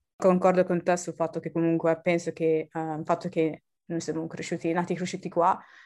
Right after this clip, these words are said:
eh, però anche che il fatto che i nostri genitori, molti dei nostri genitori sono venuti in, all'estero, in Italia specificamente, e avevano tantissimi sogni, no, pe-,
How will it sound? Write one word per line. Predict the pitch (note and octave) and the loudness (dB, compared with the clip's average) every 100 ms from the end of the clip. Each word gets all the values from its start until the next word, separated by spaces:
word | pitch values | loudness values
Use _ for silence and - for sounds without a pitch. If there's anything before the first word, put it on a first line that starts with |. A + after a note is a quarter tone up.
| _ _ | _ _
eh, | F3+ E3+ | 0 4
però | F3+ F3 | 6 8
anche | F3 F3 E3+ | 6 4 0
che | F3 E3+ | -2 0
il | D#3+ | 0
fatto | D#3 E3 E3+ | 0 -2 -4
che | E3 | -2
i | E3 F#3 G3+ | -2 -4 -2
nostri | F#3 F3+ F#3 | -2 0 0
genitori, | F3 E3+ F3 F3 | 0 2 2 2
molti | E3+ F3 | 0 -2
dei | F3+ | -2
nostri | F3 F3 | -2 -2
genitori | E3+ E3+ E3+ | -2 0 -2
sono | E3+ E3 | -2 -4
venuti | D#3+ | -2
in, | D#3+ D#3 | -4 0
all'estero, | E3 E3 - - E3 D#3+ D#3 - | 0 0 -2 -4 -2 -4 -6 -6
in | F3+ | -2
Italia | E3+ E3 E3 | 2 2 0
specificamente, | - E3 D#3+ E3 E3 D#3+ E3 E3 E3 E3+ - - _ _ - | -4 -8 -6 -4 -2 -2 -2 -2 -2 -4 -14 -20 _ _ 0
e | F#3 | 4
avevano | F3+ F#3 F3+ F3 E3 E3 | 6 6 4 4 2 0
tantissimi | - F3 F#3 F#3 F#3 | -4 -4 -4 -2 0
sogni, | F#3 F3+ | 2 2
no, | F3 E3+ | 2 0
pe-, | F3 E3 | -2 -2